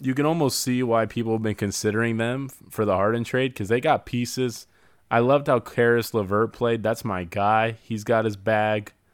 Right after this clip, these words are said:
Low-key, everyone on the Nets got <laughs> paid in the last couple of years. K D, everybody.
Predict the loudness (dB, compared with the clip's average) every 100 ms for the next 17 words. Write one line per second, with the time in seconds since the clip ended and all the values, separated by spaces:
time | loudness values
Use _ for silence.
0 | _ _ _ -2 -2 0 2 4 6 6
1 | 4 4 2 2 4 2 2 2 4 2
2 | -4 -6 0 2 4 4 4 0 0 0
3 | 0 0 -2 -2 -2 0 0 0 0 -2
4 | 0 0 -2